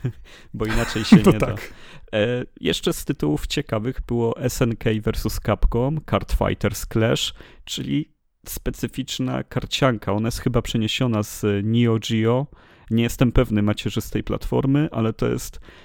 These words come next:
Speaker 1: bardzo ciekawy port, jeżeli chodzi o w ogóle odświeżanie takich gier, jeżeli chodzi o zrobienie karcianki właśnie,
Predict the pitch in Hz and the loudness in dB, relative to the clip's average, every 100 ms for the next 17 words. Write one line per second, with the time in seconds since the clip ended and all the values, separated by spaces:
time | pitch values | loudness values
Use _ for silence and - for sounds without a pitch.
0 | - - 113 131 135 131 - 123 123 123 | -20 -6 0 0 0 -6 -6 -6 -4 -4
1 | 120 113 - - 127 - - 120 - 120 | -2 -4 0 -2 -2 -6 -6 -4 -4 -6
2 | 120 127 120 131 120 131 - 127 120 - | -4 -4 -4 -4 -4 -4 -2 -2 0 -4
3 | - 147 175 127 104 98 104 - 107 101 | -2 -2 0 0 0 -6 -8 -6 -2 -2
4 | 107 110 113 117 113 110 - 113 110 110 | -2 -2 -4 -2 -4 -4 -6 -6 -6 -6
5 | - 113 117 113 - 110 - 120 117 - | -6 -4 -4 -6 -6 -8 -2 -2 -2 -6
6 | 107 110 107 - 104 110 | -6 -4 -4 -4 -4 -4